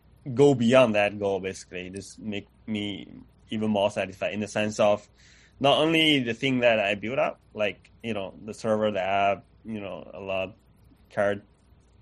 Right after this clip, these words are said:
managers, you know, and, uh, and patients are using that and get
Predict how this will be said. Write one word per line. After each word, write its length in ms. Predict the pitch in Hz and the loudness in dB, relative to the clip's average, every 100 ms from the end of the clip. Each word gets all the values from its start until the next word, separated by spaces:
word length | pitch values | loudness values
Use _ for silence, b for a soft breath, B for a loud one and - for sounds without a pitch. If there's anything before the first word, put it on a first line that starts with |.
| - | -8
managers, 800 | 107 98 101 101 101 98 95 - _ _ _ - | -4 -4 -4 -2 0 -2 -4 -12 _ _ _ -16
you 120 | 110 | -10
know, 240 | 98 98 | -8 -8
and, 480 | 92 98 98 92 92 | -6 -6 -6 -10 -10
uh, 440 | 92 92 95 92 76 | -8 -6 -6 -6 -8
and 220 | 98 92 | -14 -10
patients 440 | 104 95 104 98 | -8 -8 -8 -10
are 80 | 90 | -10
using 360 | 95 101 101 98 | -10 -10 -8 -4
that 240 | 95 92 | -2 -2
and 280 | 90 90 - | -6 -12 -10
get 260 | 95 92 | -6 -6